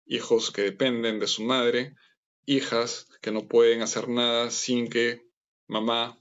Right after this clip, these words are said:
este, dé el visto bueno, y luego relaciones de pareja conflictuadas por el tema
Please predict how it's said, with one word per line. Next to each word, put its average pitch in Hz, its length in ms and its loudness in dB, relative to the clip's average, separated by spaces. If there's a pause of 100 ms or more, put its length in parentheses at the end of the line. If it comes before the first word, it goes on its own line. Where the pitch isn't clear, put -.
(220)
este, 98 440 -6
dé 110 220 0
el 113 100 0
visto 113 260 -2
bueno, 143 420 2 (720)
y 127 140 0
luego 120 520 2 (760)
relaciones 113 400 -4
de 117 60 -8
pareja 117 480 -2
conflictuadas 117 800 0
por 90 200 0
el 98 220 -2
tema 107 420 -4